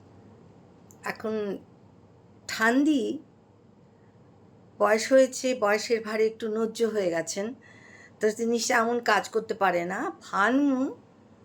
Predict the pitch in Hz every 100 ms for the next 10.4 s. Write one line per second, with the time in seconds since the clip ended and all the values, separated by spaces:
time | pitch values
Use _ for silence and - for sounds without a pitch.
0 | - - - - 208 208 202 202 208 208
1 | - 233 - 240 233 226 220 220 208 196
2 | 185 - - - - - - - 220 202
3 | 202 202 208 180 190 190 185 185 - 247
4 | 381 - 170 156 277 - 339 170 143 147
5 | 156 214 - - - - - - - -
6 | - - 180 170 165 156 156 147 139 -
7 | - 208 453 - 208 240 539 - - -
8 | - - - - 147 180 196 226 277 277
9 | 269 254 269 440 539 - - - 170 143
10 | - - 151 -